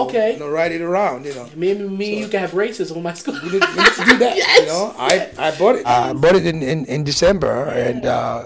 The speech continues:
Speaker 2: and, uh, so there's so much to do. Um, right, you know, my wife and I want to do some travel,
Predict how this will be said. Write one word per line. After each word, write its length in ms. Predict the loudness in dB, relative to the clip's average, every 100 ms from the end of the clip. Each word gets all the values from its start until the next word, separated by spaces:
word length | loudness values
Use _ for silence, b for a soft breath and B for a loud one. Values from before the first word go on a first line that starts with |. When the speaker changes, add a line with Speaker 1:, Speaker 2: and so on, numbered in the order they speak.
| -8
Speaker 2:
and, 320 | -6 -4 -2
uh, 300 | 0 0 -4 -10 _
so 400 | 4 6 6 2 b b b b -2
there's 180 | 2
so 120 | 4 4
much 240 | 4 2
to 80 | -4
do. 440 | 0 2 2 2
Um, 640 | 2 2 2 -2 -8 -16 -20 _ 0
right, 440 | 4 4 2 -2
you 60 | -6
know, 220 | -6 -8 -12 _
my 140 | -4 0
wife 220 | 0 0
and 140 | -2
I 100 | -2
want 200 | -2 -4 -6
to 60 |
do 160 | -4 -2
some 160 | -2 -6
travel, 440 | -4 -4 -4 -10